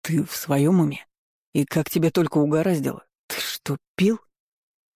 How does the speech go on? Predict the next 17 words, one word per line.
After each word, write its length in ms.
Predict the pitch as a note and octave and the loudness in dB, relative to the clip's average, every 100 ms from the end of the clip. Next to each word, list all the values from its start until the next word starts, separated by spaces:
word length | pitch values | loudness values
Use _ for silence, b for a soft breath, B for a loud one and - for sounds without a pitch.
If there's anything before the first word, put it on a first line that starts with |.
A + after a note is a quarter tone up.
| _ - | _ -2
Рут 220 | F#3 G3+ | -2 -2
склонился 560 | - E3+ E3 G3 - D3 | -2 0 2 2 0 0
над 160 | C#3+ | 2
ним, 180 | D#3+ D3 | 4 2
принюхиваясь. 800 | - D#3+ D#3+ - C#3+ - - - _ _ _ _ _ - | 2 2 2 -2 -8 -10 -14 -16 _ _ _ _ _ -2
«Ладно, 400 | C#3+ C3+ C3 - - | 0 0 -2 -8 -12
всё 200 | - D3+ | -4 -4
потом». 380 | C3 C3 C3 C#3+ _ _ _ _ _ _ _ _ _ _ _ _ - | -2 -4 -6 -8 _ _ _ _ _ _ _ _ _ _ _ _ 2
Он 120 | F#3+ | 4
резко 320 | G#3+ - E3+ | 4 2 0
выпрямился 600 | G3+ - F3+ D3 D3 - | 0 2 2 2 0 -2
и 60 | D3 | 0
демонстративно 760 | E3+ E3+ - E3+ F#3+ G#3 E3 | 0 0 -2 -4 0 2 0
посмотрел 560 | D3+ - C#3 - F3+ E3+ | -2 -2 -2 0 0 2
на 100 | D3 | 2
наручные 580 | D3 D#3 - - C#3+ | 2 0 -4 0 0
часы. 480 | C#3 - - - - | 0 -6 -8 -10 -14